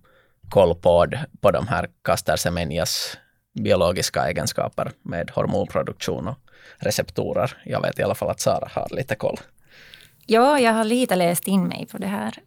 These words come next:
Speaker 2: eh, hur det fungerar med de här kromosomerna. Och hon, eh,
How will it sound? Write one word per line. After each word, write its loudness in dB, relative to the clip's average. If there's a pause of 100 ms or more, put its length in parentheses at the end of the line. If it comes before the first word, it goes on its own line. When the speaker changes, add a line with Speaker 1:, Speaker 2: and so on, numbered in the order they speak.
Speaker 2:
eh, -8
hur -8
det -4
fungerar -2
med -8
de 2
här 0
kromosomerna. -2 (1120)
Och -8
hon, 4
eh, 6